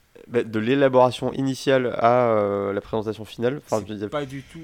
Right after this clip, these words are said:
Speaker 2: je pense qu'il s'est raté.
Speaker 1: il y a rien
Speaker 2: En fait.
Speaker 1: qui m'a fait vraiment envie.
Speaker 2: Ouais, et je pense qu'il
Speaker 1: Ouais.
Speaker 2: s'est, je pense qu'il a dû vraiment s'adapter tout le temps et, euh, au final, il a fait un plat un peu bâtard. Euh,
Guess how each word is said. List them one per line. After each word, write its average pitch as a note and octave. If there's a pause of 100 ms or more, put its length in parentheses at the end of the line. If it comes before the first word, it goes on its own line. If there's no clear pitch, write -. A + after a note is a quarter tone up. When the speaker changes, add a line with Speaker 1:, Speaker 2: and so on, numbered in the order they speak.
(140)
Speaker 2:
je -
pense F#3+
qu'il E3+
s'est D#3+
raté. C3
Speaker 1:
il B2
y A2
a G#2
rien A2
Speaker 2:
En C3+
fait. B2
Speaker 1:
qui B2
m'a A2
fait A2+
vraiment A2
envie. G#2 (100)
Speaker 2:
Ouais, A#2
et A2
je -
pense E3+
qu'il A2
Speaker 1:
Ouais. G#2+
Speaker 2:
s'est, B2+ (580)
je -
pense D3
qu'il C3+
a B2+
dû C3
vraiment C#3+
s'adapter C#3+
tout C#3
le B2+
temps D3+
et, B2
euh, G#2+
au G#2
final, A#2
il G#2+
a G2+
fait -
un G#2+
plat A2+
un A2
peu A#2
bâtard. G#2+ (840)
Euh, D#2+